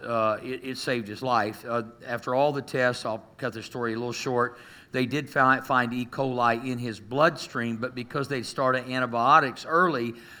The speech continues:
uh, it killed it out, so he's able to breathe and he's doing well. So, um, but I would, uh, greatly appreciate your continued prayers as Chris and Whitney are exhausted,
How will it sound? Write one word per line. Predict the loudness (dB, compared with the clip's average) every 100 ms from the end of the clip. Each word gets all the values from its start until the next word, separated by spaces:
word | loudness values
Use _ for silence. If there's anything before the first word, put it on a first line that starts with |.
| -2
uh, | 6 6 6
it | 0 -2 -2
killed | 0 2 4
it | 2 4
out, | 8 8 6 -2
so | -4
he's | -2 0
able | 0 -4
to |
breathe | -6 0 2 2 0
and | -4
he's | -8 -6
doing | -2 0 0 4
well. | 6 8 6 -2 -10 -10 -2
So, | 2 4 4
um, | 6 4 2 -4 -8 -10 -10 -10 -12 -12 -12 -14 -14 -12 -12 -12 -12 -12 -2
but | 8
I | 10 10
would, | 8 0 -2
uh, | -6 2
greatly | 4 4 2
appreciate | 0 0 -2 0 -2 0
your | -4
continued | -6 -6 -4 -2 -4 -4
prayers | 2 6 6 4
as | 0 -2 -2
Chris | -4 -4
and | -2
Whitney | -2 -2
are | -4
exhausted, | -4 -2 2 2 0 -4 -6 -6